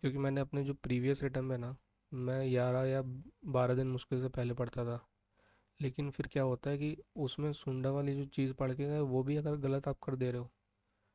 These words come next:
एक average marks interview के लिए आपको मिल जाएगा। जैसे कि suppose कीजिए मेरा इस बार था थर्टी थ्री या थर्टी फ़ोर था ऐसा कुछ, ये average marks आपको मिल जाएगा, ठीक है। लेकिन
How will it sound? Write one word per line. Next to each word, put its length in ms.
एक 160
average 320
marks 240
interview 400
के 80
लिए 100
आपको 200
मिल 180
जाएगा। 220
जैसे 300
कि 200
suppose 340
कीजिए 340
मेरा 260
इस 140
बार 180
था 180
थर्टी 300
थ्री 120
या 60
थर्टी 200
फ़ोर 300
था 60
ऐसा 180
कुछ, 220
ये 260
average 340
marks 260
आपको 220
मिल 180
जाएगा, 360
ठीक 120
है। 120
लेकिन 380